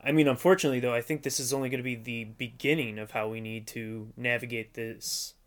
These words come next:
new idea of disinformation, um, and especially its new methods. Um,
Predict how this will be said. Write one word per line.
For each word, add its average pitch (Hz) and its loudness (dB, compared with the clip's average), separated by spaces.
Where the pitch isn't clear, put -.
new 117 -6
idea 113 -4
of 110 -10
disinformation, 117 -6
um, 113 -6
and 127 0
especially 127 -2
its 117 -6
new 123 0
methods. 113 -4
Um, 113 -6